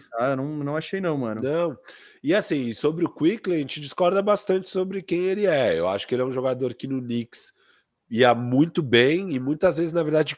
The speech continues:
Speaker 2: quando ele tava bem, ele era tirado de quadra, o que era muito des-, decepcionante. Então, eu, eu não gosto da ideia de chamar ele de streak, de cara de altos e baixos, sendo que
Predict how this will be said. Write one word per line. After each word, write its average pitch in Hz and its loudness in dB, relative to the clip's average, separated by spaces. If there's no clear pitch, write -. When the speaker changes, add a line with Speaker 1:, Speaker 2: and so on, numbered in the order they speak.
Speaker 2:
quando 254 10
ele 233 2
tava 185 4
bem, 160 4
ele 226 0
era 202 4
tirado 175 0
de 156 -6
quadra, 131 2
o 95 -4
que - 0
era 120 2
muito 135 -6
des-, 151 -16
decepcionante. 151 2
Então, 143 0
eu, 123 -2
eu 131 0
não 151 -2
gosto 139 6
da 135 0
ideia 120 2
de 113 -6
chamar 117 -2
ele 107 -2
de 98 -10
streak, 95 -4
de 95 -16
cara 120 0
de 107 -8
altos 107 -6
e 107 -12
baixos, 117 -4
sendo 139 -6
que 123 -6